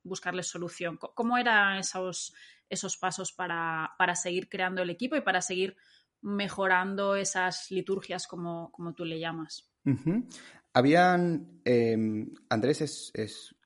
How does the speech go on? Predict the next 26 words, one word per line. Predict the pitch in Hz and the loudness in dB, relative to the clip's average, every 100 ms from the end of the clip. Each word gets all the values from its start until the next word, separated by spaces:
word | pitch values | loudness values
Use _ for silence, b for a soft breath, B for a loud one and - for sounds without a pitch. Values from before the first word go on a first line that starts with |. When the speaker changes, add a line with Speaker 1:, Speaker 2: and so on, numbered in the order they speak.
| _ | _
Speaker 2:
bueno, | 101 98 | -8 -6
es, | 104 - | -8 -10
es | - - | -12 -16
lógicamente | - 101 95 101 95 101 | -12 -10 -6 -6 -4 -4
un | 98 92 | -4 -2
principal | 107 107 107 120 117 107 101 | 2 4 4 2 4 2 2
developer | 101 101 98 101 98 | 0 -2 -2 0 0
de | 101 | -2
design | 98 - - | -4 -8 -8
systems, | - - - | -10 -12 -10
¿no? | - | -8
Tien-, | - - 110 101 | -8 -6 -6 -4
tiene | 104 | -6
unos | 104 | -6
conocimientos | 101 104 104 101 104 - | -6 -6 -6 -6 -10 -10
muy, | 98 104 107 | -6 0 2
muy | 104 120 | 2 2
profundos | 113 117 - | 0 -2 -2
a | 110 | -4
los | 98 | -4
que | 101 | -4
yo | 101 | -2
no | 101 | -2
llegaría | 98 98 101 123 - - | -2 -2 0 0 -2 -2
ni | 110 | 0
soñando | - 107 117 131 | 0 0 2 0